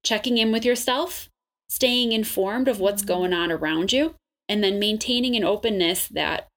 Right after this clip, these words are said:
allows you to keep adjusting your views and adjusting your opinions based on learning new information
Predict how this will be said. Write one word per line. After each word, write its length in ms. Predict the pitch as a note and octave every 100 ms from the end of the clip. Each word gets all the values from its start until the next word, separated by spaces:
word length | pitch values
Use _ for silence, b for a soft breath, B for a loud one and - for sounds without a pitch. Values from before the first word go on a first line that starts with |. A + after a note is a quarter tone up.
| -
allows 500 | G3 F#3+ F#3+ A3 A#3
you 140 | A3+
to 100 | G#3+
keep 320 | F#3+ - A#3 A#3
adjusting 640 | F#3+ F#3+ F#3 - B3 B3
your 200 | A#3 B3
views 520 | A#3 B3 B3+ C4+ C#4+
and 160 | - F#3
adjusting 560 | D#3+ D#3 E3 - G#3+
your 160 | G#3+ G#3
opinions 680 | G#3+ - G#3 G#3+ B3 C#4 D4 B B B
based 360 | G#3 G#3 A3 -
on 280 | G3+ F#3+ F#3
learning 580 | F#3 F3+ F3+ F3+ F3+ F3+
new 180 | F3+
information 840 | F3 E3 E3+ D#3+ C#3+ D3 - -